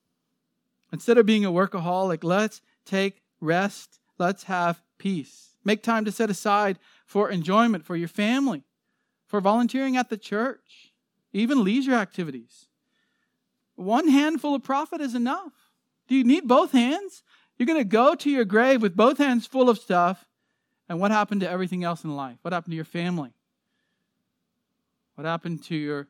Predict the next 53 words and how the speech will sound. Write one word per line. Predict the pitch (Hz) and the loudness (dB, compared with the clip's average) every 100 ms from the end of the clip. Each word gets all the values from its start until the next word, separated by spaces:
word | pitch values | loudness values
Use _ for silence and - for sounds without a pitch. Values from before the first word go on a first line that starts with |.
| _ | _
service | - 175 175 175 | -8 -6 -4 -8
to | - 165 | -10 -8
the | 143 | -6
Lord? | 139 165 151 - _ _ _ _ _ _ _ _ _ _ _ - | -6 -6 -8 -12 _ _ _ _ _ _ _ _ _ _ _ -4
"I'm | 165 | -4
just | 196 196 | -2 -6
too | 220 | -6
busy | 175 190 208 | -2 -2 -2
to | 151 | -4
read | 143 160 | -4 -6
the | 139 | -6
Bible. | 147 170 147 | -6 -6 -8
I'm | 156 | -10
too | - | -10
busy | 170 185 165 | -8 -6 -8
to | 135 | -8
pray. | 170 170 139 _ - | -6 -6 -8 _ -12
Gotta | 143 | -8
get | 131 185 | -4 -2
up, | 202 | -4
gotta | - 139 | -6 -8
get | 175 | -8
to | - | -6
work, | 180 254 - _ _ _ | -2 -2 -4 _ _ _
gotta | 160 | -6
get | 160 202 | -4 -2
in | |
that | 220 208 | -2 -2
traffic, | - 233 285 - _ _ | -2 -4 -4 -12 _ _
gotta | 175 170 | -4 -2
get | 190 | -2
home | 202 233 | -2 -2
at | 220 | -4
night, | 190 254 277 - _ | -2 -2 -4 -12 _
put | 214 | -8
the | - | -4
kids | 240 233 | -4 -4
to | - | -4
bed | 208 254 | -2 -2
and | 226 | -2
go | 190 | -2
to | 233 | -4
sleep | - 285 285 | -4 -8 -6
so | 185 | -6
I | |
can | 185 | -2
get | 202 | -2
up | 240 | 0
the | 240 | -2
next | 294 - | -4 -2
morning." | 226 156 131 _ _ _ _ _ _ _ _ _ _ _ _ _ _ _ _ _ _ _ _ _ _ _ _ _ _ _ _ _ _ _ _ _ _ _ _ _ _ _ _ _ _ | -2 -2 -8 _ _ _ _ _ _ _ _ _ _ _ _ _ _ _ _ _ _ _ _ _ _ _ _ _ _ _ _ _ _ _ _ _ _ _ _ _ _ _ _ _ _
One | 165 185 | -4 -2
hand | 180 185 180 170 | 0 0 -2 -4